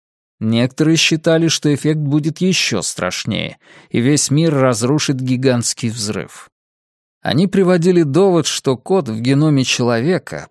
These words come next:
подобен вирусу-троянцу, притаившемуся в ожидании, когда его обнаружат разумные существа.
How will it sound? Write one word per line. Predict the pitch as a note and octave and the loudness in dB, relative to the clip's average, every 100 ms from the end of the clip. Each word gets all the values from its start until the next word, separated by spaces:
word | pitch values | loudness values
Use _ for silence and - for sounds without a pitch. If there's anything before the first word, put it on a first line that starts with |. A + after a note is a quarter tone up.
| _ | _
подобен | B2 C3+ F#3+ F3 E3+ | -4 0 0 2 2
вирусу-троянцу, | D3+ F#3+ F3 - D#3+ D3+ E3 F3 E3+ F#2+ - - - _ _ - | 2 2 2 0 -2 0 0 0 -2 -2 -8 -10 -16 _ _ -4
притаившемуся | C3+ - C#3+ F#3 F#3 A#2 G2+ - | -2 2 2 2 0 -2 -2 -2
в | G#2 | -2
ожидании, | A2 A#2+ B2 D#3 E3 D#3+ | -2 -2 2 2 4 2
когда | C#3+ A#2+ A2 C3 | 2 -2 2 2
его | C3 C3 | 2 0
обнаружат | A#2+ A#2 G#2+ C#3 C#3 B2+ | 0 0 0 0 -2 0
разумные | B2+ A2+ G2+ A#2+ A#2+ B2 | 0 0 -2 0 0 0
существа. | - B2 - B2 - - B2+ E2 | -2 -4 -4 -4 -6 -6 -8 -8